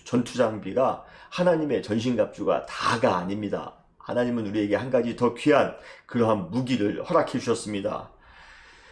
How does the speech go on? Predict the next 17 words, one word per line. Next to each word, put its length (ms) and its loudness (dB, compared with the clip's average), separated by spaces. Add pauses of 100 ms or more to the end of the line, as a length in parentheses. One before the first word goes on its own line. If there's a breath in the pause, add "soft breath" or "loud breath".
(160 loud breath)
우리가 380 8
이 220 4
모든 520 4
전신갑주에 1120 2
더불어 380 2
한 220 -2
가지 260 4
엄청난 800 0
영적 540 0
무기를 340 2
가지고 340 -2
있는데 360 0
그것이 420 -2
무엇입니까? 760 0 (220 loud breath)
바로 540 0 (500)
기도입니다. 960 -2 (800)
여러분, 420 2